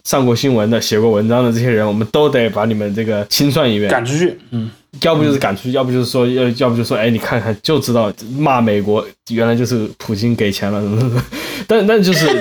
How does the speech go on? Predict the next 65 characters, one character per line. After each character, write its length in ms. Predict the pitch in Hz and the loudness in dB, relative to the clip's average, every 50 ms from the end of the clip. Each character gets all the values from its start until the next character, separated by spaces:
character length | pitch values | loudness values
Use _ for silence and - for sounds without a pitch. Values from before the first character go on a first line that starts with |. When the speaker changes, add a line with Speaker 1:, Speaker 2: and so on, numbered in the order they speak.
| 339 320 | 0 0
Speaker 1:
就 80 | 175 | 0
是 240 | 147 - - - 101 - - - _ | 0 0 0 -2 -2 -4 -6 -10 _
Speaker 2:
<laughs> 220 | _ _ _ _ - | _ _ _ _ -2
五 120 | 139 127 | 0 0
十 140 | 123 - 156 | 2 2 2
万。 180 | 170 180 180 - - - - _ _ - | 2 0 0 -2 -6 -12 -20 _ _ -4
Speaker 1:
这 80 | - 220 | 0 2
样 80 | 208 | 2
的 140 | 175 160 143 | 4 4 2
情 220 | 139 - 135 120 | 2 0 0 0
况， 340 | 123 147 160 143 127 113 95 - _ _ _ - | 0 0 0 2 0 0 -2 -6 _ _ _ -4
它 120 | - 190 | -2 0
是 140 | 185 - 214 | 0 2 0
一 20 | |
个 80 | 165 170 | 0 0
非 160 | - - 151 | 0 0 0
常 160 | 143 139 131 | 2 0 0
具 160 | - - - | -2 -2 -2
体 200 | 196 - - 104 | -2 -2 -2 -4
的 80 | 85 85 | -6 -6
行 280 | - - - 101 104 95 | -6 -6 -4 -4 -4 -4
为， 160 | 87 87 - - - _ _ _ | -6 -8 -12 -16 -20 _ _ _
它 100 | - 185 | -2 0
就 180 | 190 190 277 254 | 2 2 4 2
是 80 | 185 151 | 2 2
通 240 | 120 147 156 151 156 | 0 0 0 2 2
过 280 | 165 151 120 107 104 - _ _ - | 4 4 2 2 0 -2 _ _ -6
纯 240 | - - 110 110 | -2 0 2 2
民 320 | 147 165 139 117 110 117 123 | 4 4 4 2 2 2 2
间 160 | 147 143 139 | 2 2 2
的 60 | 139 | 2
手 160 | 135 - - | 2 0 -2
段， 180 | 92 107 - - | -4 -4 -6 -4
或 160 | 117 131 151 | -2 0 2
者 100 | 135 120 | 2 2
是 60 | 113 | 0
半 240 | 113 - 185 165 135 | 0 0 0 0 0
商 180 | 117 135 123 127 | 2 0 0 0
业 80 | 135 | 0
的 140 | 127 117 104 | 0 -2 -2
手 140 | 95 95 95 | -2 -4 -4
段， 200 | 101 104 95 - - _ _ _ _ _ _ _ _ _ - | -4 -4 -6 -8 -12 _ _ _ _ _ _ _ _ _ -4
来 260 | 117 113 110 117 127 120 123 - - | -2 0 2 2 0 -2 -4 -8 -4
让 260 | 165 165 151 143 123 | -2 0 2 2 2
你 60 | 117 | 2
没 240 | 104 101 98 104 123 | 0 0 0 0 2
有 280 | 151 151 90 92 - - _ | 2 2 0 0 -2 -6 _
发 260 | - - - 123 131 | -10 -4 -2 0 0
声 200 | 123 - 135 135 | 2 2 2 0
的 60 | 123 | 0
渠 200 | 117 - - - | -2 -2 -4 -2
道。 260 | 101 120 131 - - - _ _ _ _ | 0 0 0 0 -2 -6 _ _ _ _
这 180 | - 254 262 208 | -2 0 2 2
个 140 | 160 131 | 2 2
跟 320 | 127 - 185 165 165 160 147 | 2 2 2 2 2 2 2
我 100 | 120 104 | 2 0
们 220 | 98 107 117 117 - _ | 0 -2 -2 -4 -6 _
谈 240 | - - - 101 113 | -10 -6 -4 -4 -2
到 200 | 135 175 165 135 | 0 0 2 2
的 120 | 123 117 | 2 2
这 60 | 123 127 | 2 2
个， 160 | 123 110 104 | 2 2 0
无 220 | 104 98 101 123 | 0 -2 -4 -2
论 200 | 120 127 131 127 | 0 2 2 2
是 240 | 123 - 143 127 120 | 0 0 -2 -2 -4